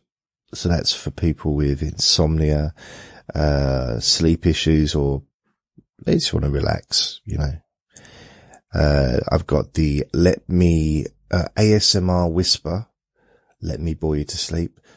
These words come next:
So it's the same podcast, really. It's a, it's just me whispering instead of talking. Uh, the third one is Let Me Bore Your Pain Away.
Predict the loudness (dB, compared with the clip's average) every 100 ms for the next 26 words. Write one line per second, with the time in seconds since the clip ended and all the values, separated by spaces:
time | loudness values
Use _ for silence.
0 | _ -8 -4 -2 0 2 4 2 2 0
1 | 0 0 0 0 -2 -2 0 -2 0 0
2 | 0 -2 -2 0 -2 -4 -4 0 2 0
3 | -2 -4 -10 -10 _ _ _ _ _ _
4 | -10 -2 0 0 -2 -6 -6 -6 -10 -16
5 | _ _ _ _ _ _ _ -20 _ -20
6 | _ _ -10 -4 -2 -2 -2 -4 4 4
7 | 6 4 4 4 0 0 0 0 0 -2
8 | -6 -2 0 2 2 0 -2 -4 2 4
9 | 2 2 2 0